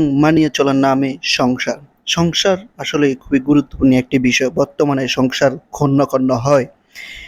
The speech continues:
মানুষের ব্যবহারের মাধ্যমে। যাই হোক, আমরা চার ভাই খুবই সুন্দর এবং চমৎকারভাবে সবসময় ঈদ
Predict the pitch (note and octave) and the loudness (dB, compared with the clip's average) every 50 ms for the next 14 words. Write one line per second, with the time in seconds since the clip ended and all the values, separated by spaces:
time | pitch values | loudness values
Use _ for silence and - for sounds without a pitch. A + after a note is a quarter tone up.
0 | - - - D3+ C#3+ D#3 D3 - - E3 D3+ B2+ B2 A#2 C#3+ C#3 C#3 C3 C3 B2+ | -18 -4 0 2 2 2 0 0 0 0 0 0 -2 -2 0 0 2 2 0 2
1 | C#3 C3+ C3 C3+ B2+ F#3+ G#3 - C#3 C3+ C3 C3+ B2+ C3+ D3 _ _ _ _ - | 4 4 4 4 4 2 0 -2 -2 -2 0 0 0 0 -4 _ _ _ _ -20
2 | - - - F3+ G3 G#3+ G3 - - - D3 D3+ D3+ D3 D3+ - D3 D3 C#3 C#3 | -20 -6 0 2 4 4 2 2 0 0 2 2 2 2 2 2 0 2 2 2
3 | C#3+ C#3 C3 C3+ - D3 C#3+ C#3 - - D3+ D3 C#3 D3 C#3 C3 C3 C3 - C#3+ | 2 2 2 2 2 2 2 2 2 0 0 2 2 2 0 0 -2 -2 -2 -2
4 | C#3+ D3+ D3 C#3+ _ - C3 C3 C3 B2+ - C#3 A#2+ - E3 D3 C#3 C3 - C#3+ | 0 0 -2 -2 _ 0 2 2 2 0 -2 -4 -4 2 2 4 4 4 4 2
5 | B2+ | 0